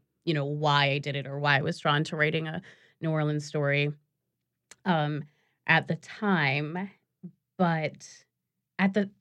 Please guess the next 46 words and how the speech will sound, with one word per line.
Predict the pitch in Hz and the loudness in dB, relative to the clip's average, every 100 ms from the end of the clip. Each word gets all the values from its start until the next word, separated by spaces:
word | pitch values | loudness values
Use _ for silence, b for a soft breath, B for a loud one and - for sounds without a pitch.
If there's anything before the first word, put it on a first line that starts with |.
| _ | _
eh, | 190 - - | -10 -10 -6
the | 196 - | -2 2
other, | 240 254 240 - | 2 2 -2 0
you | |
know, | 220 | 4
I | 202 | 4
feel | 202 294 | 2 -2
like | 294 277 | 0 0
there's | 226 190 | 2 2
all | 185 170 | 4 4
these | 185 175 | 4 2
things | 185 175 | 0 -2
ha-, | - - - | -4 -10 -2
that | 160 | 0
are | 160 | 0
happening | - 160 175 165 | -2 -2 0 -2
in | 151 | -4
your | 147 | -6
life | 143 147 151 | -2 -2 0
that | 147 139 | -2 -4
converge, | 165 156 151 143 131 143 | -6 -6 -6 -8 -8 -8
and | 156 151 | -6 -4
that's | 151 - | -4 -4
how | 156 147 | -2 -2
a | |
story | 147 - 143 143 | -2 -4 0 0
ends | 143 151 | -2 -6
up | 151 | -2
happening. | - 143 156 123 139 b b b b - | 2 2 2 -6 -8 b b b b 0
And | 170 160 156 147 _ _ _ _ _ _ - | 2 2 -2 -8 _ _ _ _ _ _ -8
this | 190 202 196 | 2 2 4
one, | 202 185 175 170 - _ _ _ - | 4 6 6 2 -4 _ _ _ -4
the, | 175 165 160 151 151 - _ B B | 2 4 4 2 -4 -10 _ B B
I | |
think | 185 190 | 2 2
the | 190 | 2
supernatural | 202 190 165 170 180 175 | -2 0 4 4 4 2
part | 165 160 | 2 4
of | |
it | 156 | 2
came | - 175 160 | 0 -2 -2
'cause | 170 | -2
I | 151 | -2
was | 156 - | -4 -4
taking | - 185 170 160 | 0 0 0 -2
a, | 151 147 | 0 0